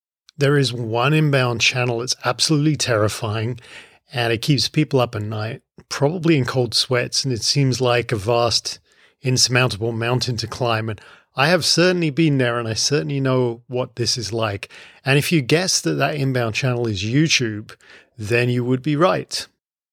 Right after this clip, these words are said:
It was May twenty twenty-one when I eventually had enough courage to make and publish my first video. Just as a side note, that video, which was absolutely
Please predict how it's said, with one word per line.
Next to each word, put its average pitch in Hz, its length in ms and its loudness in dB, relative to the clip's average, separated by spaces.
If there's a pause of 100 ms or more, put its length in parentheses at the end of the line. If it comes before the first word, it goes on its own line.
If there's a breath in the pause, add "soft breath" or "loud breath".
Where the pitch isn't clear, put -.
(180)
It 147 80 0
was 131 340 2
May 139 720 2
twenty 143 340 2
twenty-one 123 680 0
when 113 120 0
I 113 60 2
eventually 117 500 0
had 113 160 2
enough 110 320 -2
courage 143 500 0
to - 120 -4
make 117 440 0
and 113 140 -6
publish - 600 -2 (200)
my 104 140 -4
first - 360 0
video. 117 420 2 (560 loud breath)
Just 165 360 2
as 147 100 4
a 123 80 2
side 156 540 4
note, 110 280 -4
that 120 460 -2
video, 120 640 -2
which - 320 -10
was 120 220 -2 (240)
absolutely 120 920 0